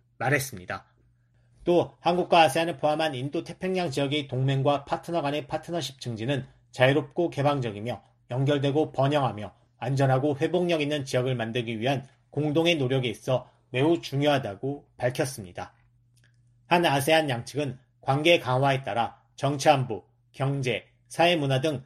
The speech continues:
세 개 분야를 중심으로 협력 사업을 추진하기로 합의했습니다. 공동성명에는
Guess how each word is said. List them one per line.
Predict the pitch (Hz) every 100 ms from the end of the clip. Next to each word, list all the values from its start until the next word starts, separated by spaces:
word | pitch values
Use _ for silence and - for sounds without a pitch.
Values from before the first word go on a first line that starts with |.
| _
세 | - 165
개 | 180 185
분야를 | 139 143 147
중심으로 | 113 110 107 110 117 - _
협력 | 156 165 180
사업을 | - 139 113 135 143 139
추진하기로 | - 160 170 123 104 120 135 -
합의했습니다. | 165 175 135 - 95 - 95 - _ _ _ _ _
공동성명에는 | 135 147 156 143 139 123 110 143 135